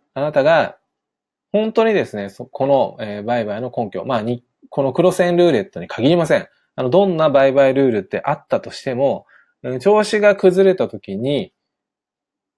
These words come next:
その後ですよ。えーと、それを採用し続けられるか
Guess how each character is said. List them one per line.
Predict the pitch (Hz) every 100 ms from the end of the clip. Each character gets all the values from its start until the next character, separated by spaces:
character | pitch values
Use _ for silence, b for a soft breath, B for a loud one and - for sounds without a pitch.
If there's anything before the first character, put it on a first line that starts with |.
| _ _ _
そ | - - 165
の | 180
後 | 185 110
で | 90
す | -
よ。 | - _ _ _ _ _ _ _ -
え | 110 98 95
ー |
と、 | 101
そ | - -
れ | 139 139 143 -
を | 160 107 - _ _ _ _ _ _ -
採 | - 196 196
用 | 190 185 175 -
し | -
続 | 190 185 196
け | 185
ら | 131 139
れ | 208
る | 202
か | 165 113